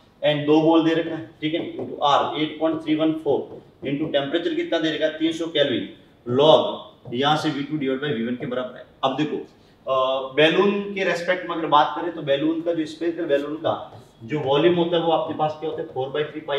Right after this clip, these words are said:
आर क्यूब के बराबर होता है, ठीक है। तो ऊपर की तरफ आपके पास क्या लिखोगे, four by three pi आर वन का, आर टू का क्यूब, और नीचे की तरफ आप लिखोगे four by three pi R, आर वन कितना अपने पास,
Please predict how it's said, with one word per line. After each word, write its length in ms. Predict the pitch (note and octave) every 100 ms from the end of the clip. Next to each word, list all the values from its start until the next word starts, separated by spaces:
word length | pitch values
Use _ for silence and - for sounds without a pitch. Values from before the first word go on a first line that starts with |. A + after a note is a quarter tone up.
| C3+
आर 80 | C3
क्यूब 200 | C#3 -
के 80 | C3+
बराबर 280 | B2+ - B2+
होता 200 | B2+ -
है, 60 | - -
ठीक 140 | C#3+
है। 60 | C#3 - - _ _ -
तो 60 |
ऊपर 220 | C#3 E3 D#3+
की 80 |
तरफ 200 | E3 F3
आपके 240 | E3+ E3+ D#3+
पास 200 | E3+ -
क्या 100 | E3+
लिखोगे, 280 | D#3+ D#3 E3+ D#3+
four 160 | C3 C#3
by 140 | D3+ D3+
three 200 | D3+ D#3
pi 180 | - - - - - - - - -
आर 240 | - - -
वन 180 | D#4 -
का, 80 | - - -
आर 200 | C3+ D#3 -
टू 120 | A3
का 140 | G3+ E3
क्यूब, 320 | - G#2+ - B2
और 80 | B2
नीचे 360 | C#3 - F3+
की 120 | F3
तरफ 220 | F3+ F3 E3+
आप 200 | D#3 D3+
लिखोगे 240 | D#3+ E3+ -
four 220 | C3 C#3+ C#3+
by 100 | C#3+ -
three 200 | - A2 - - - - -
pi 120 | C#3+ D3 F3 -
R, 320 | C3+ C#3 C#3+ B2 C3+
आर 160 | C#3
वन 160 | E3 E3
कितना 220 | E3 E3
अपने 140 | D#3 E3
पास, 260 | E3 -